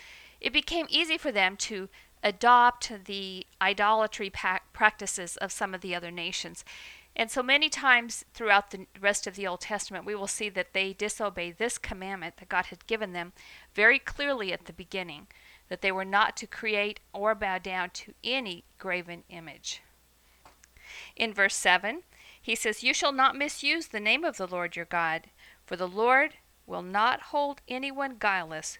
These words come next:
who misuses his name." All right, today we might say, okay, taking the Lord's name in vain, swearing,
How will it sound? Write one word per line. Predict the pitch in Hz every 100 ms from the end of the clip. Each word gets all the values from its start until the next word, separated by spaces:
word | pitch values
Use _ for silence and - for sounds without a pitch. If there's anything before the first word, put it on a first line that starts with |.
| -
who | 185
misuses | 185 196 - 196 202 190 151 -
his | - 170 -
name." | 175 165 165 - - - - - - -
All | 277
right, | 269 240
today | 269 254
we | 262 254
might | 233 196
say, | - 208
okay, | 202 - 208
taking | 202 247 240 240
the | 214
Lord's | 208 208 214
name | 202 208
in | 196 185
vain, | 190 196 196
swearing, | - - 208 208 208 202 202